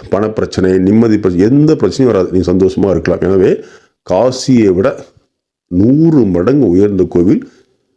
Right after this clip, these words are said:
ஸ்ரீவாஞ்சியம். ஸ்ரீவாஞ்சியம் கும்பகோணம் அருகே நன்னிலம் அடுத்த ஒரு அச்சுதமங்கலம், நன்னிலம் மற்றும் அச்சுதமங்கலம் இடையே வருவதுதான் ஸ்ரீவாஞ்சியம் ஆகும்.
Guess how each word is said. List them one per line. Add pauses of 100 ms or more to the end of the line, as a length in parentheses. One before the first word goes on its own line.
ஸ்ரீவாஞ்சியம். (320)
ஸ்ரீவாஞ்சியம் (640)
கும்பகோணம் (100)
அருகே (600)
நன்னிலம் (280)
அடுத்த (1120)
ஒரு
அச்சுதமங்கலம், (500)
நன்னிலம்
மற்றும்
அச்சுதமங்கலம் (280)
இடையே
வருவதுதான் (100)
ஸ்ரீவாஞ்சியம்
ஆகும்.